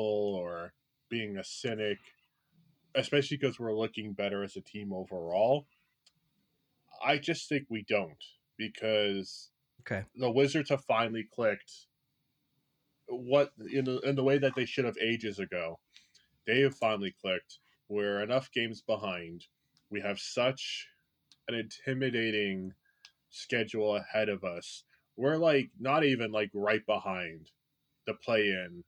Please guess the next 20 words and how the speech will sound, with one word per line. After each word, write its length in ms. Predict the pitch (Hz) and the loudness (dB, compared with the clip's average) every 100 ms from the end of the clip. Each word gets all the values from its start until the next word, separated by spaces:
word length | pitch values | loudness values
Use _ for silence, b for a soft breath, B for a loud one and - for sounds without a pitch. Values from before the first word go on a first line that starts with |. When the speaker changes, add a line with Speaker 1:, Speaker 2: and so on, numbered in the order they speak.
| _ _ | _ _
Speaker 1:
position. 640 | 107 98 101 - 90 78 - _ b b b - | -10 -6 -6 -6 -12 -14 -20 _ b b b -10
Um, 440 | 98 95 90 95 - _ _ _ _ - _ - | -6 -6 -6 -8 -12 _ _ _ _ -20 _ -2
I 140 | 113 | 4
don't 200 | 135 143 | 4 4
think 200 | 143 135 | 2 2
that 240 | 131 117 104 | 2 2 0
we 120 | 104 | -2
are, 220 | 92 110 | 0 0
but 120 | 107 | 2
I 80 | 107 | 0
also 240 | 120 - 120 | 0 0 -4
don't 160 | 120 | -4
think 160 | 107 101 | -6 -4
that 120 | 95 | -4
it 100 | 87 | -6
matters, 560 | 87 92 104 123 120 - | -8 -6 -4 -4 -6 -6
because 440 | 104 107 101 92 _ _ _ _ _ - | -6 -4 -4 -4 _ _ _ _ _ -6
I 120 | 107 | -4
feel 260 | - 123 | -2 -2
like, 400 | 120 110 107 101 | 4 4 4 0